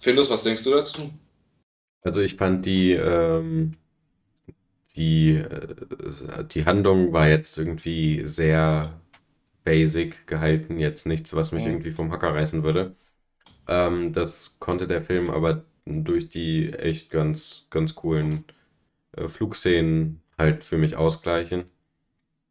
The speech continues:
Speaker 2: Ich fand's vollkommen in Ordnung, das jetzt einmal zu gucken. Ich kann mir aber auch gut vorstellen, wenn man's dann ein zweites oder drittes Mal noch sieht, dass dann eben, äh, das sehr langatmig wird, weil eben diese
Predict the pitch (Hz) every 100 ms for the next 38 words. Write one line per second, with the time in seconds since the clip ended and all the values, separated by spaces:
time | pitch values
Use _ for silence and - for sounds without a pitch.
0 | - - 90 82 78 - - - - 87
1 | 85 82 80 - 90 82 85 92 85 80
2 | 82 78 80 85 80 85 80 90 87 82
3 | - 87 80 80 76 82 - 80 80 80
4 | 78 78 78 - 71 73 73 76 - -
5 | 80 80 80 73 87 90 85 85 82 80
6 | 90 80 - _ _ _ - - - 78
7 | 78 82 78 80 80 78 73 76 78 _
8 | _ _ _ - - - - - - 80
9 | 80 80 76 71 71 73 73 71 69 67
10 | 69 - 73 - 78 78 - - 69 73
11 | 76 76 71 73 69